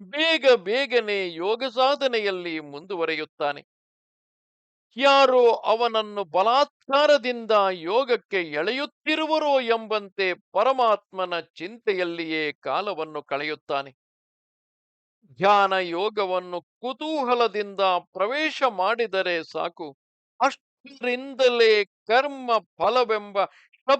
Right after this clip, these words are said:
ಬ್ರಹ್ಮವನ್ನು ಮೀರಿ ಪರಬ್ರಹ್ಮದ ಚಿಂತೆಗೆ ಹಾತುವರಿಯುತ್ತಾನೆ. ಇನ್ನು ಪ್ರಯತ್ನ ಪೂರ್ವಕವಾಗಿಯೇ ಸಾಧನವನ್ನು ಮಾಡಿದರೆ ಹೇಳಬೇಕಾದದ್ದೇನು?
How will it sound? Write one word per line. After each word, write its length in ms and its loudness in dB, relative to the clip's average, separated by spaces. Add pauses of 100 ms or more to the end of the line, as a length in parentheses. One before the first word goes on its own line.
(580)
ಬ್ರಹ್ಮವನ್ನು 920 -2
ಮೀರಿ 520 -4 (180)
ಪರಬ್ರಹ್ಮದ 960 -2 (180)
ಚಿಂತೆಗೆ 560 -6 (140)
ಹಾತುವರಿಯುತ್ತಾನೆ. 1120 -6 (960)
ಇನ್ನು 340 -8 (640)
ಪ್ರಯತ್ನ 540 -2 (160)
ಪೂರ್ವಕವಾಗಿಯೇ 1080 0 (160)
ಸಾಧನವನ್ನು 920 -2
ಮಾಡಿದರೆ 560 -4 (680)
ಹೇಳಬೇಕಾದದ್ದೇನು? 1200 -2